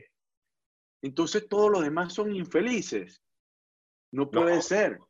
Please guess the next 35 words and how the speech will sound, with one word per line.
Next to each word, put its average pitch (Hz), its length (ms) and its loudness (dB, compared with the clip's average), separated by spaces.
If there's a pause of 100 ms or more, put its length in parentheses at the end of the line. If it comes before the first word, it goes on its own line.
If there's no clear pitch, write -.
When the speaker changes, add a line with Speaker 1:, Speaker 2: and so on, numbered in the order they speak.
(140)
Speaker 2:
Exacto, 123 440 -4
no, 110 300 -16 (260)
no. - 160 -20 (180)
Speaker 1:
No 127 280 -4
puede 160 320 4
ser. 165 340 0 (360)
Lo 139 180 4
que 131 100 -2
pasa 139 360 2
es 185 180 0
que 165 360 2
nosotros 147 460 -2
nos 160 140 -4
dejamos 143 440 -4
medir 165 640 2 (520)
por 131 180 -2
lo 120 140 -2
que 117 120 -2
dice 117 320 0
la 143 160 2
sociedad 143 440 0
o 143 220 2
por 127 120 -4
lo 113 120 -4
que 107 100 -4
dicen 107 300 -4
los 120 120 -6
fanáticos. 160 580 -2 (240)
Speaker 2:
Totalmente. 110 440 -2
Speaker 1:
Si 104 60 2
ganaste. 104 500 -4 (580)
Speaker 2:
Totalmente. 110 460 -8
Speaker 1:
Pero 117 220 0
ese 151 300 2
no. 120 140 -6